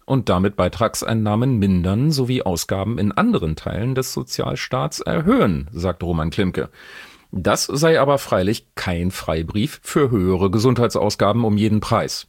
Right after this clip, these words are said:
Leistungen ohne nachgewiesenen Nutzen gehörten nicht in die solidarische Finanzierung. Klimke weiter:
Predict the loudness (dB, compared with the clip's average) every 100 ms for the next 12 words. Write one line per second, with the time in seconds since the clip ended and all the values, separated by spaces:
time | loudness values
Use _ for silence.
0 | _ _ -20 -20 -14 -2 0 0 0 2
1 | 4 2 0 0 2 2 0 -2 -4 -2
2 | 0 0 0 -2 -4 -4 -2 0 0 2
3 | 2 0 0 2 0 -2 -8 -6 -4 -4
4 | -2 -2 -2 -2 -4 -4 -6 -4 -4 -4
5 | -4 -2 0 -2 -4 -12 _ -20 -20 -20
6 | _ -6 -2 -2 -2 -2 0 2 0